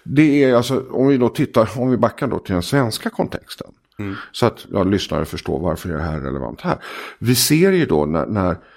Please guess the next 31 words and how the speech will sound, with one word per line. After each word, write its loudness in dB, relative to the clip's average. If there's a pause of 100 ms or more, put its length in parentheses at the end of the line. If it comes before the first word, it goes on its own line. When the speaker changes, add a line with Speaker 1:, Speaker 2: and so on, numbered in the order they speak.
(360)
Speaker 1:
eh, 2
eh, 0 (720)
när, 2
när 2
vi 4
pr-, -2
pratar -4
om, -2
om, -4 (360)
eh, -8 (480)
drar 6
tillbaka -2 (220)
klockan -8
till -12
tjugo, -4
eh, 0
tjugohundrafjorton, 0
Almedalsveckan -2
tjugohundrafjorton, -4
när 0
Mehmet -2
Kaplan, -4 (600)
som 0
sen 2
blev, 0
eh, 2
bostads-, -2
och 2
I 2
T-minister, 0 (140)
eh, 0